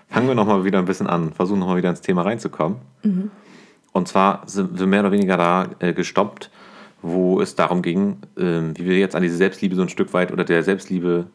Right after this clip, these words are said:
Speaker 1: und der Selbstakzeptanz so ein Stück weit näher zu kommen. Und, äh, zwar auf, vielleicht auf dem Wege, eben andere Menschen kennenzulernen und auch wirklich ehrlich kennenzulernen, weil das merken wir immer wieder auf den Retreats,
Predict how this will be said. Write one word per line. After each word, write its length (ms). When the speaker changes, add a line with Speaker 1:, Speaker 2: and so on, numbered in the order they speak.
Speaker 1:
und 80
der 60
Selbstakzeptanz 960
so 120
ein 20
Stück 220
weit 160
näher 200
zu 120
kommen. 260
Und, 360
äh, 140
zwar 200
auf, 140
vielleicht 360
auf 80
dem 200
Wege, 440
eben 240
andere 260
Menschen 480
kennenzulernen 480
und 80
auch 140
wirklich 300
ehrlich 300
kennenzulernen, 480
weil 100
das 140
merken 220
wir 80
immer 160
wieder 120
auf 80
den 140
Retreats, 480